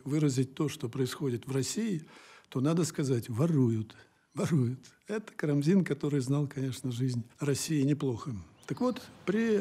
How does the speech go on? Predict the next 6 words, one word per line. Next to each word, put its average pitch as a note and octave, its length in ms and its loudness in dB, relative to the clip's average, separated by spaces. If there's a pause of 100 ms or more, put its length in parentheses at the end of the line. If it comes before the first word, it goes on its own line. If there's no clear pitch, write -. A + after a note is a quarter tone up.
(120)
Екатерине G#3 540 2
происходит F3+ 540 2
окончательное E3+ 760 0
оформление D#3 600 2 (260)
сословной D#3 560 2
системы. A#2+ 580 -4